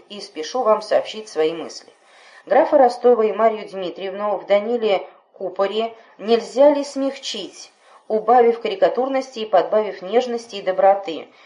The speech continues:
Примечание третье. В «Поцелуе» нельзя ли Наташе придать тип Танечки Берс?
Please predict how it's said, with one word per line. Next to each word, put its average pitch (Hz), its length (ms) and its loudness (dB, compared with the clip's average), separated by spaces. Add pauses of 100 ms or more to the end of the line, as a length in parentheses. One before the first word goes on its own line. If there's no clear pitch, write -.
(140)
Примечание 175 580 -2
третье. 131 560 -12 (640)
В - 160 -20
«Поцелуе» 254 680 0
нельзя 214 380 0
ли 247 100 2
Наташе 233 520 2
придать 233 580 0
тип 262 320 -10
Танечки 247 500 -2
Берс? 180 640 -2